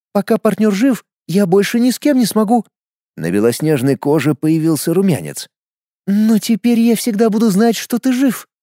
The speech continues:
«Так что за охота?» — напомнил я. «Как я понял, никому нельзя вмешиваться в отбор на арену. Иначе нам бы предоставили лучшее оружие и броню.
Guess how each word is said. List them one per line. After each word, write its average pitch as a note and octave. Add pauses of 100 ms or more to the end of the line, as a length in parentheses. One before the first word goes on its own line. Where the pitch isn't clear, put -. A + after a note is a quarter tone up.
(600)
«Так D3+
что -
за G3
охота?» — F3+ (320)
напомнил A2
я. D#2 (340)
«Как C3+
я D#3
понял, D#3
никому G3+
нельзя F#3
вмешиваться F3
в E3
отбор D3
на D#3+
арену. C#2+ (320)
Иначе D3+
нам E3
бы C#3
предоставили D3
лучшее C#3
оружие D#3+
и F3
броню. D#3+